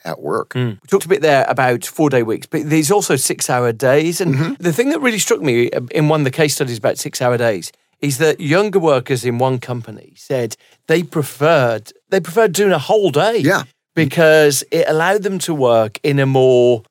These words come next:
Speaker 2: relaxed way.
Speaker 1: Mm-hmm.
Speaker 2: And there was <laughs> another company where they'd gone down to a four-day week, and they were observing that a few of the workers were coming in on Friday
Speaker 1: Yeah.
Speaker 2: for a couple of hours.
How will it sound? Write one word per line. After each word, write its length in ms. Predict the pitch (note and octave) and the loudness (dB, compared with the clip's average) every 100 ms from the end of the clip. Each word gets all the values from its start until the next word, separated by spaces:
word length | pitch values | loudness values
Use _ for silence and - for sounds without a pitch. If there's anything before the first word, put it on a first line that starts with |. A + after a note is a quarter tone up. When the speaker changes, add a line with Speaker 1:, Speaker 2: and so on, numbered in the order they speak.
| - | -4
Speaker 2:
relaxed 680 | B2+ A#2 B2 B2+ - - - | -2 0 -2 -4 -6 -14 -8
way. 420 | A#2+ B2 G2 - - | -4 -2 -4 -8 -8
Speaker 1:
Mm-hmm. 220 | A2+ F3 | -6 -4
Speaker 2:
And 160 | A#3 C#3 | 0 0
there 80 | C#3+ | 0
was 240 | B2 B2+ | -2 -4
<laughs> 0 | |
another 380 | D3+ D3 G3+ G3 | 0 0 0 -2
company 600 | C#3+ C3 A2+ A2+ G#2 G2+ | -4 -6 -6 -10 -10 -8
where 460 | A#2 A#2 A2+ A2+ A2+ _ | -2 0 2 0 -4 _
they'd 160 | C3+ B2+ | -8 -2
gone 140 | D#3+ | 0
down 160 | E3+ D3 | 0 0
to 120 | C3+ | -2
a 20 | |
four-day 340 | A#2 C#3+ B2 A2+ | -4 0 0 0
week, 400 | A2+ G2 - - _ | 0 -4 -6 -20 _
and 80 | C#3 | -2
they 80 | C#3+ | 2
were 80 | C3+ | 2
observing 640 | A#2+ A2+ F3+ F#3+ C3+ G#2 | 0 0 0 0 -2 -6
that 140 | G2+ - | -8 -8
a 20 | |
few 380 | - F3+ G#3+ B3 | -8 -4 -4 -4
of 80 | G#3 | -2
the 120 | F3 | 0
workers 480 | B2 G#2 G2+ A2+ G#2 | 2 2 -2 -10 -8
were 100 | B2 | -10
coming 480 | - D#3 D#3+ D3 C3+ | -6 -4 -2 -2 -2
in 240 | C3 B2+ | -2 0
on 140 | A2 | -2
Friday 720 | G2 - C#3+ D3+ C3 G2 F2 - _ - | -4 -2 0 2 0 -4 -8 -16 _ -12
Speaker 1:
Yeah. 200 | C#2+ - | -8 -4
Speaker 2:
for 80 | |
a 40 | C3 | -4
couple 320 | - C#3 C3 | -4 -4 -2
of 80 | A#2 | 0
hours. 480 | A#2 A2 G#2 G2+ | 0 0 -4 -6